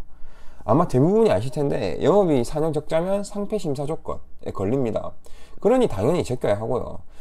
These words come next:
근데 한 번씩 매매하기도 하는데, 그 조건은 매출액이 우상승을 증-, 우상승으로 증가하는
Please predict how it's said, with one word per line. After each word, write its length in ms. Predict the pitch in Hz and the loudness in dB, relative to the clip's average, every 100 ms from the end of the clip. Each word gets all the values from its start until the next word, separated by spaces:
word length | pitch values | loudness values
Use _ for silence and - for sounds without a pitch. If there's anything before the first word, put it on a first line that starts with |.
| - - - | -10 -10 0
근데 260 | 196 214 | 4 6
한 240 | 208 180 185 | 6 6 4
번씩 280 | 214 202 147 | 4 4 4
매매하기도 440 | 151 175 151 143 | 4 2 0 0
하는데, 580 | 143 160 160 160 92 - | -2 -2 0 -2 -4 -6
그 140 | - 147 | -2 0
조건은 500 | 185 - 165 196 135 | 2 2 2 2 2
매출액이 600 | 117 - 180 165 143 196 | 2 0 2 4 4 2
우상승을 680 | 90 113 147 147 180 196 190 | 2 -2 -2 -2 0 0 0
증-, 200 | - 143 - | -2 -4 -6
우상승으로 680 | 113 160 156 175 147 185 190 | -4 -4 -2 0 2 2 -2
증가하는 520 | - 170 180 135 127 | 2 2 4 2 -2